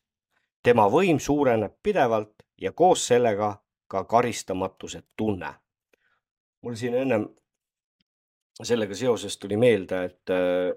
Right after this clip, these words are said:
see Sõnumilehe artikkel, mille siis Palmaru kirjutas, Mina olen seadus, et, äh, issand kutsus selle ära. Mul ei, kas see oli eile see uudis kuskil üleval, võib-olla Uutes Uudistes või?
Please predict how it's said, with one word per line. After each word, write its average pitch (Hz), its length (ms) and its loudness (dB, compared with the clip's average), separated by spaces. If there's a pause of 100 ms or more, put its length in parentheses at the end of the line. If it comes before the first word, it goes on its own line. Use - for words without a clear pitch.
see 92 320 -4 (180)
Sõnumilehe 98 540 0
artikkel, 92 640 -6 (560)
mille 87 280 -6
siis 90 380 -6
Palmaru 92 480 2
kirjutas, 101 680 -2
Mina 98 200 0
olen 87 200 -2
seadus, 95 500 2 (600)
et, - 400 -14
äh, 90 320 -2
issand 90 300 -4
kutsus - 380 -8
selle 101 180 2
ära. 107 200 2
Mul 92 200 -2
ei, 95 240 -2
kas - 220 -8
see - 60 2
oli 127 120 4
eile 101 300 2
see 85 320 0 (260)
uudis 104 360 -4
kuskil - 360 -4
üleval, 85 400 0 (460)
võib-olla 95 260 0
Uutes 117 360 0
Uudistes 110 520 -4
või? 82 100 -4